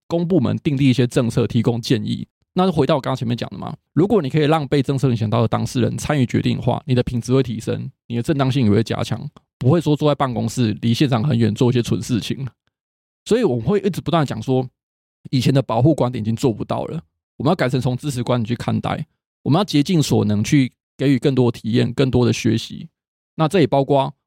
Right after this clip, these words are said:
为什么要画在十八岁这条线。如果我们未来降到十六岁、降到十四岁，有没有可能？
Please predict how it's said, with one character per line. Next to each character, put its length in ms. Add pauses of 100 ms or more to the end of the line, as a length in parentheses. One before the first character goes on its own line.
为 120
什 80
么 80
要 80
画 240
在 60
十 80
八 140
岁 120
这 140
条 160
线。 300 (340)
如 140
果 100
我 60
们 100
未 140
来 180 (180)
降 160
到 140
十 160
六 180
岁、 220
降 160
到 60
十 120
四 140
岁， 220
有 80
没 100
有 80
可 220
能？ 200